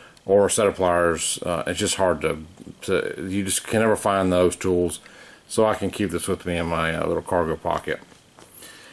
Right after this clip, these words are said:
So this has just been the knife that I've been carrying lately. I got it as a Christmas present from my kids, uh, this past Christmas.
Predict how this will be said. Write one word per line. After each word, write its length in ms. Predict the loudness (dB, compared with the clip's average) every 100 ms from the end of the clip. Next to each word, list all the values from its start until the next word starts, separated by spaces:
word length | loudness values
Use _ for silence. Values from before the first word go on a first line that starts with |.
| -20 -20 -20 _ _ _ -6
So 120 | 4
this 180 | 4 4
has 100 | 2
just 200 | 0 4
been 160 | 4
the 60 | 6
knife 300 | 4 2 2
that 100 | 4
I've 80 | 4
been 100 | 0
carrying 520 | 2 4 4 2 4
lately. 520 | 4 6 6 6 4
I 200 | 0 0
got 180 | 2 4
it 40 |
as 120 | 4
a 40 | 2
Christmas 360 | 0 0 0
present 400 | 0 0 2 0
from 240 | 0 0 2
my 280 | 2 0 -2
kids, 800 | 2 6 6 4 0 -4 -6 -8
uh, 160 | -4 -2
this 140 | -2
past 320 | -2 -2 0
Christmas. 600 | 2 2 2 0 0 0